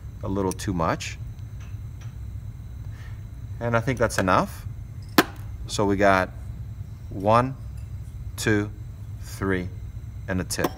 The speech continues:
So again, I'm gonna hold the excess wire here, and I'm gonna cut it at the same length as the rest of it. And now I gotta place it back on here. Did I nick the wire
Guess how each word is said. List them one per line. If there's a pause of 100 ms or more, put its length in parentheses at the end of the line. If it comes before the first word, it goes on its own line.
(520)
So
again,
I'm
gonna
hold
the
excess
wire
here, (580)
and
I'm
gonna
cut
it (960)
at
the
same
length
as
the
rest
of
it. (640)
And
now (380)
I
gotta
place
it
back
on
here. (920)
Did
I
nick
the
wire